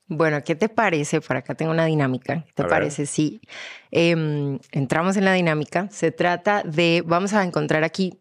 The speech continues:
Speaker 1: veinte tipos de relaciones.
Speaker 2: Mm.
Speaker 1: Probablemente no sacamos las veinte,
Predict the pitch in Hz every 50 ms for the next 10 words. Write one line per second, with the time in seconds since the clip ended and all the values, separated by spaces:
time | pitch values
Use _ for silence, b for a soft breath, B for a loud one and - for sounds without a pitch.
0 | _ _ - 143 160 165 160 160 156 - 170 156 - - 156 143 - 151 139 151
1 | 143 139 131 123 127 - - 135 - 127 120 - - _ _ - - 135 135 139
2 | 147 156 156 147 - 147 151 147 160 156 147 147 139 139 143 147 135 139 131 185
3 | 233 B